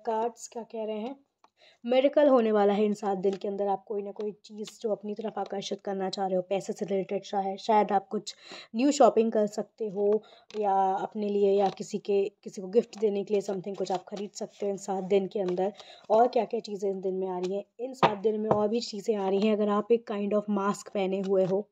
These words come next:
या फिर मास्क को मतलब ये भी होता है कि अगर आप मन से, अ,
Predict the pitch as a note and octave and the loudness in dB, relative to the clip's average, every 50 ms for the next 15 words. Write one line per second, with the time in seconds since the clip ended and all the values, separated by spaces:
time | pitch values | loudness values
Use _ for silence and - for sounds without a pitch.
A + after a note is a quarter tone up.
0 | _ _ _ _ _ - - - - - _ _ G#3+ A3+ A3+ A3+ - C4+ C4 B3+ | _ _ _ _ _ -20 -20 -20 -20 -20 _ _ -4 -4 -4 0 2 2 2 4
1 | A#3 A3+ A#3 C4 C4 - - C#4 - - C4+ B3 A3+ - B3+ A#3+ A#3 A3+ G#3+ G#3 | 2 2 2 0 -2 -2 -8 -6 -6 -4 -4 -4 -6 -6 -4 -2 0 2 2 4
2 | A3 A3 G#3+ F#3+ - G#3+ G#3 - A3+ G#3 A3+ A3+ - - G#3 G#3+ A3+ G#3+ - G#3+ | 4 2 2 2 -2 -2 0 0 0 2 2 0 2 0 0 -2 -2 -2 -2 0
3 | A3 A3+ A3+ G#3+ - - B3+ C4 C4+ C#4 C4+ - - - - _ _ _ - G3+ | 2 2 2 2 2 4 6 6 6 6 4 -2 -10 -20 -20 _ _ _ -6 -4
4 | G3+ G3+ G3+ G3+ G3+ G3 | -2 -2 -2 -2 -2 -2